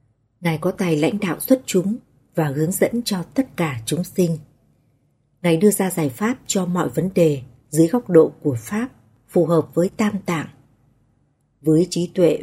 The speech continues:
về Pháp và sự hiểu biết thế gian, Ngài hướng đệ tử đi theo con đường đúng đắn và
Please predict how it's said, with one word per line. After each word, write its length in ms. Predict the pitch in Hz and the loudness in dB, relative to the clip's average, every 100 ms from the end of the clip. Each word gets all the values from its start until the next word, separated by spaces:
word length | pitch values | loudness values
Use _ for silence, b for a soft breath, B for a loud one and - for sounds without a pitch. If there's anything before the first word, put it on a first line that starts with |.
| 143 | -2
về 220 | 156 139 | 0 0
Pháp 320 | 117 190 220 277 _ _ _ | -4 -6 -6 -8 _ _ _
và 280 | 160 147 131 | -4 -2 0
sự 200 | 185 156 | 2 2
hiểu 140 | 170 | 2
biết 240 | 143 226 262 - | 2 0 0 -2
thế 120 | 180 | -4
gian, 340 | - 202 190 180 - _ _ _ _ _ 170 | -2 -4 -4 -8 -14 _ _ _ _ _ -2
Ngài 200 | 170 147 | -2 2
hướng 220 | 165 208 | 0 4
đệ 160 | 202 - | 2 4
tử 300 | - 160 139 151 | 2 2 2 -2
đi 140 | 190 | -2
theo 140 | 196 175 | -2 -4
con 220 | 190 180 | 0 2
đường 240 | 170 143 139 | 2 2 -2
đúng 220 | 160 208 | -2 -2
đắn 280 | 185 170 240 - _ _ | -2 -4 -8 -12 _ _
và 300 | 160 147 139 | -4 -4 -6